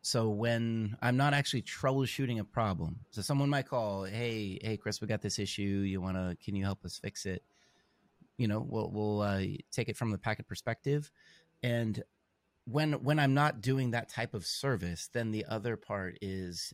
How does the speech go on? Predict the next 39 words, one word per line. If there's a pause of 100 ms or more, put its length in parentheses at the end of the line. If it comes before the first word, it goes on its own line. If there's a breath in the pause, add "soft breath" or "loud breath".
uh,
I'm
a, (440 soft breath)
um, (440)
a
Wireshark
University
affiliate.
So
I'm,
I'm
an
instructor
for
Wireshark
University. (540 loud breath)
Uh, (100)
if
you
go
on
wireshark
dot
org
and
you
hit
learn,
you'll
find
my
stuff.
You'll
see
all
my
courses. (640 soft breath)
And,
um,